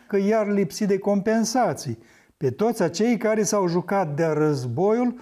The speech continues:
în noaptea de Revelion și a reproșat poliției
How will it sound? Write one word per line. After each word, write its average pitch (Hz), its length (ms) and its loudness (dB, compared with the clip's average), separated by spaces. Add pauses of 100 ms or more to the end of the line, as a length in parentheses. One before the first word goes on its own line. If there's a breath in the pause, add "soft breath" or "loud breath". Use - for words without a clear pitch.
(300 loud breath)
în 185 160 2
noaptea 165 580 2
de 139 240 2
Revelion 139 640 2
și - 260 -6
a 233 120 2
reproșat 240 640 -2
poliției 208 680 0